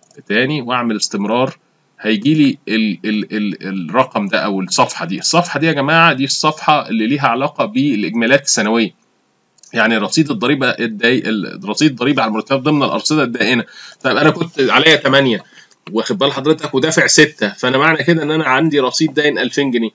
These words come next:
فهقول هنا والله انا ظاهر عندي في ميزانيه واحد وتلاتين اتناشر في ألفين جنيه لسه ما دفعوش.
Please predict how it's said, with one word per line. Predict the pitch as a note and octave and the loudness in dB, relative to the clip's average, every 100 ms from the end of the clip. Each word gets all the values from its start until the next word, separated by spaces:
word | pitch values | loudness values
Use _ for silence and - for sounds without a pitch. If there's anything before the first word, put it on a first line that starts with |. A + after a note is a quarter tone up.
| _ _ _ | _ _ _
فهقول | - A2 B2+ C#3+ | -4 0 2 4
هنا | A#2+ B2+ | 2 2
والله | A#2+ A2+ B2+ | 0 0 0
انا | A#2 A2+ | 0 -2
ظاهر | G#2+ B2+ A#2+ | 0 0 0
عندي | G#2 B2+ A2+ G#2+ | 0 -2 -2 -4
في | - B2 A2+ | 0 0 0
ميزانيه | G2+ A2 B2+ A2+ - | -2 0 2 0 -2
واحد | G#2+ A2+ | -4 -4
وتلاتين | G#2 G#2+ G2+ B2+ A#2 | -4 -6 -4 -4 -4
اتناشر | - B2 C3+ E3+ - | -2 0 2 0 -2
في | - B3+ - | -4 -4 -2
ألفين | - - A#3 | -2 -2 -2
جنيه | G2+ G#2+ | -2 -2
لسه | G#2+ - E2+ | -2 -4 -8
ما | E2 | -10
دفعوش. | - - - - | -14 -14 -16 -20